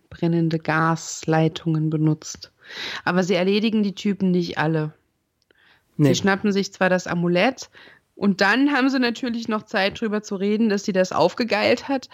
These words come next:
Speaker 2: Mhm.
Speaker 1: aber die Typen kommen weg.
Speaker 2: Ja. Der, der Spruch ist eben: äh, „Tell me you got off on this“, oder andersrum.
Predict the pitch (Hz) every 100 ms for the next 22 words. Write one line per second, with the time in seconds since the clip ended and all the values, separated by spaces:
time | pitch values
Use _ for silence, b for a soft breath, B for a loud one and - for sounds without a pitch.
0 | B B B B - 139 135 180 196 202
1 | 208 208 202 202 202 196 185 - 196 196
2 | 196 185 165 160 160 _ _ _ - 135
3 | 139 156 _ _ _ _ - 143 143 139
4 | 143 143 - 156 151 143 151 147 143 139
5 | 139 135 b b b b b _ 156 131
6 | 131 131 131 - - 170 170 160 156 151
7 | 147 147 143 147 139 131 127 131 123 -
8 | - - - 135 131 123 123 131 - _
9 | _ _ _ _ _ _ _ - 147 135
10 | 131 - 127 123